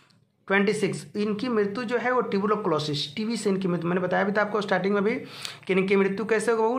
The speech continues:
टीबी से इनकी मृत्यु हो गई थी। ट्वें-, एटीन ट्वेंटी वन में हुआ था at the age of twenty six, जब ये छब्बीस साल के थे। ठीक है, but within his short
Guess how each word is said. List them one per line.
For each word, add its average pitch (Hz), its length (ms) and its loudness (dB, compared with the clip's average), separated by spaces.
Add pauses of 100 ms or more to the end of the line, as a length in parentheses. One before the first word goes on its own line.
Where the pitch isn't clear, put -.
(160)
टीबी 190 220 -2
से 208 140 -2
इनकी 208 180 0
मृत्यु 180 320 0
हो 214 100 0
गई 214 160 2
थी। 247 260 2 (1600)
ट्वें-, 226 580 2
एटीन 226 460 2
ट्वेंटी 226 320 2 (440)
वन 202 180 4
में 240 120 2
हुआ 240 140 6
था 240 180 6 (140)
at 202 220 4
the 202 80 -2
age 208 180 4
of 196 140 0
twenty 185 280 2
six, 156 200 -4
जब 196 160 0
ये 214 60 0
छब्बीस 156 400 -2
साल 127 140 -2
के 120 180 -8
थे। 113 200 -14 (120)
ठीक 185 140 2
है, 294 300 4 (560)
but 226 200 2
within 226 500 2
his 233 240 0
short 233 440 2